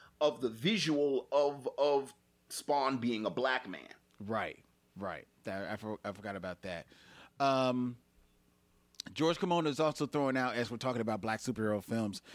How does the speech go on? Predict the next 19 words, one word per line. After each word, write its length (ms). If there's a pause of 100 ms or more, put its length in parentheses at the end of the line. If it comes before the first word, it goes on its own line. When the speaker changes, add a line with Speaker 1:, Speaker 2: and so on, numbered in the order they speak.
(240)
Speaker 2:
he's 100
throwing 300
out 220
the, 140 (240)
uh, 460
Blade, 720 (280)
which 260
we've 260
done 280
Blade 340
one 280
and 160
two. 440
We 120
haven't 260
done 200
Blade 200
Speaker 1:
Well, 100
Speaker 2:
three. 440